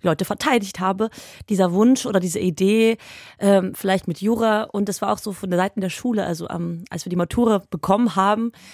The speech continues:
gab's eine Ansprache von der Direktorin, die auch gesagt hat, „Ja, wir haben ganz große Hoffnung in dich, dass du die neu-, nächste Frauenministerin wirst oder die <laughs> nächste in der E U, dass du da als Diplomatin und dass du Jura studierst.“ Und ich hatte,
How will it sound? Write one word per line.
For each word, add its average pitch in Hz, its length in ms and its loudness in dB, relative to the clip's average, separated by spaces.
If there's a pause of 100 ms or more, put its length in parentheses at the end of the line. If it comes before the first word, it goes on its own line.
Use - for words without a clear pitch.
(220)
gab's 185 320 -2
eine 180 360 -2
Ansprache 190 380 -4
von 185 180 -6
der 190 80 -2
Direktorin, 185 480 -4
die 180 80 -2
auch 160 160 -6
gesagt 175 300 -6
hat, 170 100 -6
„Ja, 175 120 -6
wir 165 100 -4
haben 170 160 -4
ganz 254 280 4
große 202 320 0
Hoffnung 190 300 0
in 180 140 -2
dich, 165 160 -2
dass - 160 -6
du - 80 -6
die 190 100 0
neu-, 175 160 0 (160)
nächste 170 240 -2
Frauenministerin 196 840 2
wirst 185 280 0
oder 240 220 4
die 269 200 -4
<laughs> - 40 -8
nächste 277 400 0 (360)
in 226 120 -8
der 226 140 -6
E 240 140 2
U, 277 280 2 (280)
dass 208 200 -2
du 202 80 -6
da 196 100 0
als 202 140 -2
Diplomatin 226 580 -4 (540)
und 214 160 0
dass 196 120 0
du 214 100 -2
Jura 233 320 2
studierst.“ 220 440 -4
Und 208 140 -4
ich 220 160 -4
hatte, 247 280 -4